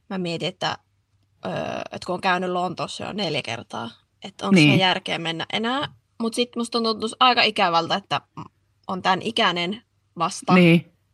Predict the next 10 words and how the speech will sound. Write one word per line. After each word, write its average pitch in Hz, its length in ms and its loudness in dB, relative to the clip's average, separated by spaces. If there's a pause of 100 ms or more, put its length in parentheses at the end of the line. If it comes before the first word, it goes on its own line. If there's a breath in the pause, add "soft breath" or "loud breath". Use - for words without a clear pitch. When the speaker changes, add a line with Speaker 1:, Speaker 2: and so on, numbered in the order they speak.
(140)
Speaker 1:
ja 110 200 -4
mä 190 180 -2
en 175 80 -6
ikinä 170 400 -4
enää 139 240 -2
sais - 260 -10
mennä - 240 -10
sinne. - 340 -14 (460)
Speaker 2:
Niin, 202 320 4
kyllä. - 280 2